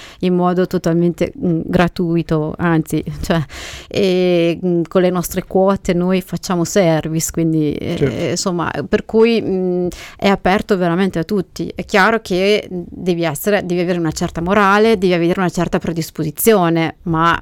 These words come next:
Speaker 1: in generale, cioè, altrimenti non, non hai, non puoi avere lo spirito Lions, ecco, però, insomma, questa è un po' la procedura, ecco.
Speaker 2: Stavamo parlando prima del break musicale un po' delle modalità,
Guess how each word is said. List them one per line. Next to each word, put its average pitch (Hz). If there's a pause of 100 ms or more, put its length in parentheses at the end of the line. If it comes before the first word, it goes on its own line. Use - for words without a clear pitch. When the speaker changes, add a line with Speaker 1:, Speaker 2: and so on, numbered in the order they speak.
Speaker 1:
in 180
generale, 165
cioè, -
altrimenti 175
non, 160
non 180
hai, 180
non 175
puoi 196
avere 165
lo 175
spirito -
Lions, 165
ecco, 165
però, 160 (140)
insomma, - (100)
questa 175
è 151
un 160
po' 180
la 156
procedura, 156
ecco. 170 (340)
Speaker 2:
Stavamo 214
parlando 113
prima 131
del 113
break 123
musicale 143
un 123
po' 127
delle 117
modalità, 104